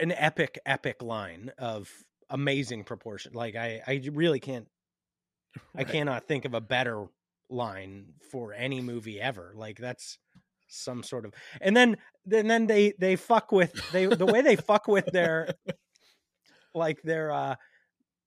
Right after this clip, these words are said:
Speaker 1: you know, the people who they're gonna eat is they get Buschetti. We got,
Speaker 2: Uh-huh.
Speaker 1: uh, we give them Buschetti.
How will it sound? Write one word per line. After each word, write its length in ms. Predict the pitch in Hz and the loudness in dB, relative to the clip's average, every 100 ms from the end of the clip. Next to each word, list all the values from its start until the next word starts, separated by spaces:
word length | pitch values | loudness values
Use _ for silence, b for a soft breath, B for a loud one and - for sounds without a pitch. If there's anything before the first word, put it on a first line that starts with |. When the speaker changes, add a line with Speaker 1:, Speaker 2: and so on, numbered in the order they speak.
| _ | _
Speaker 1:
you 160 | 190 156 | -2 0
know, 140 | 139 | 0
the 80 | 131 | -2
people 300 | - 185 170 | -2 0 0
who 140 | 170 | -2
they're 120 | 160 147 | -2 0
gonna 200 | 156 143 | -2 0
eat 300 | 143 185 190 b b b b - | -2 -2 -4 b b b b -4
is 320 | 160 147 139 - | -4 -4 -8 -10
they 120 | 151 156 | -6 -2
get 180 | 170 - _ | -4 -4 _
Buschetti. 640 | - 165 - 175 127 107 110 _ _ b b b - | -6 -6 -2 -2 -2 -4 -12 _ _ b b b -4
We 160 | 147 | -4
got, 300 | 151 175 175 | 0 2 2
Speaker 2:
Uh-huh. 220 | 165 160 160 | 2 2 0
Speaker 1:
uh, 20 | |
we 120 | 175 | -2
give 220 | 165 208 | 2 2
them 220 | 185 185 151 | 4 2 2
Buschetti. 640 | 175 - 196 170 135 | -2 0 2 2 0